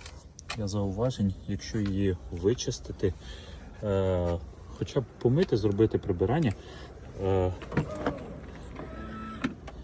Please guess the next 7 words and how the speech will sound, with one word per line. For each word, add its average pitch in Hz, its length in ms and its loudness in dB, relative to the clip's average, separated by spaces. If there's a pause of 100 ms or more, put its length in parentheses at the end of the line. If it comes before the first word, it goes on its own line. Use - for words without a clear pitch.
(220)
в 107 40 0
неї 123 300 2
питань 127 440 0 (160)
взагалі 104 400 2
не 135 120 4
буде. 82 300 2 (1400)
Дивіться, 87 360 -6